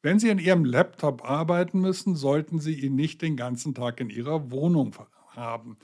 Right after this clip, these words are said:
Ich habe einige Kapitel meiner Bücher in Cafés geschrieben.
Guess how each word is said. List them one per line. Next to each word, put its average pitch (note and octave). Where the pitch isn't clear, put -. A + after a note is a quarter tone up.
Ich E3
habe G3+
einige F#3
Kapitel E3+
meiner D3+
Bücher D#3
in G#3+
Cafés -
geschrieben. -